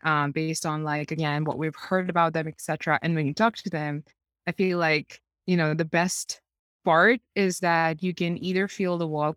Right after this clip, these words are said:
come down and see them as, you know, the human being that they are, which is awesome. Or yes, like, in some cases where I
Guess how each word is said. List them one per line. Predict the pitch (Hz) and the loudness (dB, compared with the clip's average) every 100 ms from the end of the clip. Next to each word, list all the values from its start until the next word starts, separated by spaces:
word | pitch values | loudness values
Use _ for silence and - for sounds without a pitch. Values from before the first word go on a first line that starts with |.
| - | 0
come | 220 226 | 2 2
down | 160 156 151 147 143 | 2 0 -2 -4 -4
and | 165 160 151 | -2 -2 -4
see | 170 156 156 | -4 -2 -2
them | 147 139 147 156 | -2 0 0 -2
as, | - 151 151 151 151 - _ _ _ _ | -2 -4 -2 -4 -6 -10 _ _ _ _
you | 190 | 0
know, | 165 | 0
the | 160 175 | 0 -2
human | 190 180 | 0 0
being | 165 151 143 160 254 - - | 0 -2 -2 0 0 -2 -4
that | 151 | -2
they | 165 | 0
are, | 147 135 135 196 240 | 0 -2 0 0 0
which | 180 160 | -2 -6
is | 143 | -4
awesome. | 143 131 135 - 151 170 190 - | -2 -2 -4 -4 -2 0 -2 0
Or | 269 277 202 185 | 4 6 6 4
yes, | 175 160 135 - | 2 0 0 -2
like, | 160 156 156 - - | 0 2 2 -2 -4
in | 170 | -4
some | - 175 175 | -2 -4 -2
cases | 156 151 151 147 147 | -4 -4 -2 -2 -2
where | 143 | -2
I | - | 0